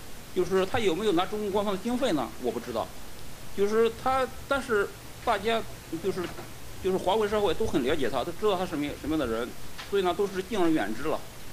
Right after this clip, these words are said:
嗯，至少就是中共体制会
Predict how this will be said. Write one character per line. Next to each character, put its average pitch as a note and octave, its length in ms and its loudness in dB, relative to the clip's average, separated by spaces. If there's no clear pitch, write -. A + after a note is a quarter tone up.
嗯， G3 340 0
至 F#4 220 2
少 C#3 260 4
就 A3 100 2
是 F#3+ 300 0
中 C4+ 180 0
共 B3+ 120 2
体 D3+ 180 0
制 F#3+ 160 2
会 G3 240 2